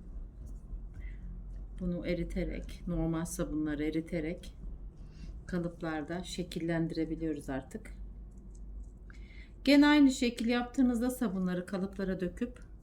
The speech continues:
aynı şekilde streçle sarmanız gerekiyor sabunları. Nemini kaybetmesin ki, küçülmesin sabunlarımız. Yani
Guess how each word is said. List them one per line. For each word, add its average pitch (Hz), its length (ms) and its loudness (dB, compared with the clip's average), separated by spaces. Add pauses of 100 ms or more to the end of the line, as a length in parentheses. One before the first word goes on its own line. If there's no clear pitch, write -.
(680)
aynı 220 280 4
şekilde 202 380 0
streçle 226 680 0
sarmanız 170 640 0
gerekiyor 160 440 -2
sabunları. 170 640 0 (400)
Nemini 190 340 2
kaybetmesin 196 720 2
ki, - 260 -4
küçülmesin 170 680 -2
sabunlarımız. 160 840 -2 (1000)
Yani 190 480 0